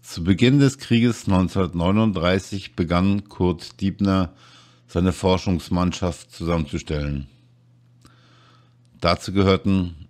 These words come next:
er selbst, Kurt Diebner, dann Friedrich Berkay, Werner Julius, Georg Hartwig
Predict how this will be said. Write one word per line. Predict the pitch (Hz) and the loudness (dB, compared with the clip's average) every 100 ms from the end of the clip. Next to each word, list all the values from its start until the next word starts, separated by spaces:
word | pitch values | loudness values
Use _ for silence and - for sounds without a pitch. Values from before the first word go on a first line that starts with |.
| _ | _
er | 82 | -2
selbst, | 76 85 104 - - - | 0 0 -2 -6 -20 -4
Kurt | 82 73 | -2 -2
Diebner, | 95 92 120 127 117 - _ _ _ _ - _ _ _ _ _ | -6 -2 0 2 0 -10 _ _ _ _ -20 _ _ _ _ _
dann | 82 82 87 | -2 0 -2
Friedrich | - 95 82 87 76 | -4 -2 -2 -2 -8
Berkay, | - 90 98 123 113 117 120 - _ _ _ _ - - | -2 0 0 0 0 0 -2 -8 _ _ _ _ -20 -14
Werner | 73 82 92 92 90 | -4 2 4 4 0
Julius, | - 104 110 120 123 123 - - - _ _ _ _ _ _ _ _ _ _ | 0 2 4 4 2 -2 -10 -18 -20 _ _ _ _ _ _ _ _ _ _
Georg | - 92 92 82 | 2 4 4 0
Hartwig | 90 95 101 104 117 117 - | 0 0 0 -2 -2 -2 -10